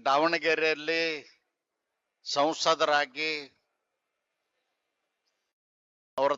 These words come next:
ತಂದೆಯವರು ಕೂಡ ಎರಡು ಬಾರಿ ಸಂಸದರಾಗಿ,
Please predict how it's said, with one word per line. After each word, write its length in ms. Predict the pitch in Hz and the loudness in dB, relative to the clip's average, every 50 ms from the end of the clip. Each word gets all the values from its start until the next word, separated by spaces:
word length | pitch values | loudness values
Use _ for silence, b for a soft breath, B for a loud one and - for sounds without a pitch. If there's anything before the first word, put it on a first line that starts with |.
| - - | -2 -2
ತಂದೆಯವರು 560 | 143 143 151 156 160 165 175 180 180 185 185 180 | -2 -2 0 2 4 6 6 6 6 4 4 2
ಕೂಡ 300 | - - 170 165 156 160 160 156 151 147 135 - - _ 123 127 | 2 -2 -4 0 2 4 4 4 4 2 -2 -6 -14 _ -14 -6
ಎರಡು 280 | 135 139 147 151 151 160 | -2 -2 -2 0 0 2
ಬಾರಿ 320 | 143 156 151 151 147 156 151 135 | 4 4 4 4 2 -2 -4 -2
ಸಂಸದರಾಗಿ, 920 | - 139 139 143 135 - - 160 151 147 147 143 139 135 120 120 147 151 | -2 0 0 0 -2 -2 -2 0 0 2 0 0 0 0 -4 -6 -8 -8